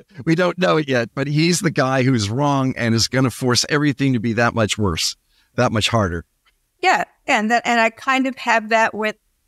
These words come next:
Speaker 2: with Annie's ex, um, Wayne,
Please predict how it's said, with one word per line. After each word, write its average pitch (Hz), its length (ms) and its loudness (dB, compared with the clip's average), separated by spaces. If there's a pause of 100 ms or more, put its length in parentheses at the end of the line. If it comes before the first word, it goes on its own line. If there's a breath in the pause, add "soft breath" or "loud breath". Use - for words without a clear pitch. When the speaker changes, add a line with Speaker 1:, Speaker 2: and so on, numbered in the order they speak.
(280)
Speaker 2:
with 208 180 -2
Annie's 208 760 0
ex, - 600 -2 (220)
um, 180 380 0
Wayne, 208 520 0